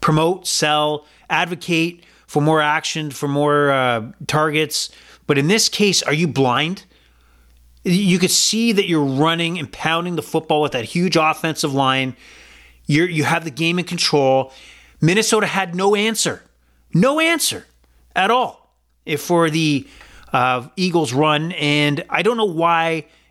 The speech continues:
A J Brown on the sideline is picking that moment to say, "Hey, throw me the ball." Dipshit. Look what's happening on the field.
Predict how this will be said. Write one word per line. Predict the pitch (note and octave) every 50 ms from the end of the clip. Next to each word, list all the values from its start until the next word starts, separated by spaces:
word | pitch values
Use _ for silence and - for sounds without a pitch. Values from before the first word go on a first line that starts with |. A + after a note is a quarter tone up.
| _ -
A | E3+ F#3 F#3+
J | E3 F3+ F#3
Brown | F3 C#3 D#3 D#3+ D#3+ D#3+
on | D#3+ D#3
the | D3+ C#3
sideline | - - - D#3 D3 D#3+ D#3 D3 C3+ B2+ C3 C3+
is | C3+ -
picking | - - - - A#3 - - A#3 G#3+ G3
that | F#3 F#3 F#3+ F#3+ E3+
moment | E3 D#3+ E3+ F3 E3+ D3 A2+ G#2 - - - - - - -
to | - -
say, | D3 - G3+ F#3+
"Hey, | F3 D3+ G3+ G#3+ G3+ D#3+ A#2
throw | - - F3+ F3 F3
me | F3 F3
the | D3+ D#3
ball." | C3 C#3+ D3+ D3+ C#3+ A2+ - - - _ _ _ _ _ _ _ _ _ _ _ _ _ _ _ _ -
Dipshit. | G#3 A#3+ A#3 - - - F#3 C#3+ G2+ - _ _ _ _ _ _ _
Look | - F3 A3 A3
what's | B3 A#3 -
happening | G3 G#3+ G3+ G3 F#3 G3 F#3+
on | F#3
the | F3+ -
field. | - - G3 G#3 A3 E3+ - -